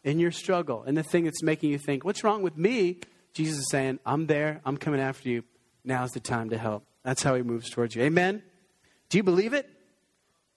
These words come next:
Meh, maybe. We'll see. <laughs> Okay. The other thing that I appreciate about Jesus here is, uh, besides the fact there's a little humor in the, in the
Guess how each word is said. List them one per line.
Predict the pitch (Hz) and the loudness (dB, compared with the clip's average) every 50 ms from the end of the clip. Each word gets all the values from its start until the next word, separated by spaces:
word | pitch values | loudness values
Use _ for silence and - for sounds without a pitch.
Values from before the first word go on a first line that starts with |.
| _ _ - | _ _ -6
Meh, | - 269 269 269 269 262 _ _ _ _ _ _ _ _ - | -4 -2 -2 -2 -4 -8 _ _ _ _ _ _ _ _ -2
maybe. | 190 185 160 143 156 160 - _ _ _ _ _ _ _ _ - | -2 -2 -2 -4 -8 -10 -10 _ _ _ _ _ _ _ _ -6
We'll | - 196 | -6 -6
see. | - - - 143 147 160 - _ _ _ _ _ _ _ _ _ _ _ _ _ - - - - - - - | -4 -2 -2 -2 -2 -2 -6 _ _ _ _ _ _ _ _ _ _ _ _ _ -20 -20 -18 -18 -18 -14 -12
<laughs> | - - - 131 - - 117 - _ _ _ - - | -8 -6 -6 -6 -6 -8 -14 -16 _ _ _ -4 -4
Okay. | 131 - - 139 120 117 _ _ _ _ _ _ _ _ _ _ _ _ _ _ _ - - - - - - - | -2 0 0 -2 -2 -2 _ _ _ _ _ _ _ _ _ _ _ _ _ _ _ -20 -18 -18 -18 -16 -6 2
The | - 147 | 2 4
other | 165 190 | 4 4
thing | 175 196 190 | 4 4 4
that | 185 180 160 | 4 4 2
I | |
appreciate | 156 147 - - 165 156 - 175 160 | 0 -2 0 -2 0 2 2 2 2
about | 147 151 147 135 | 2 0 0 0
Jesus | 127 139 151 151 143 143 135 - - | 0 -2 0 0 0 -2 -4 -4 -2
here | - 139 135 131 127 123 _ _ _ - _ _ - | 0 0 0 0 -2 -4 _ _ _ -20 _ _ -4
is, | 139 139 131 127 127 127 - - - | -2 -2 -2 -2 -2 -6 -8 -8 -4
uh, | 151 135 127 123 120 117 - - | -2 -2 0 0 -2 -4 -6 -8
besides | 135 - - 196 185 175 160 | -6 0 2 2 2 2 -2
the | 165 | -4
fact | - - 156 147 - - | 0 0 0 0 2 0
there's | 151 143 127 - | 0 0 0 0
a | 135 | 0
little | 139 170 175 165 | 2 2 2 2
humor | 135 - 147 135 131 127 127 | 0 -2 -2 -2 -2 -2 -2
in | 131 131 127 | -2 -2 -2
the, | 127 123 120 123 - | -2 -2 -4 -6 -8
in | 131 127 131 | -8 -6 -4
the | 131 127 120 113 110 | -2 -2 -2 -2 -6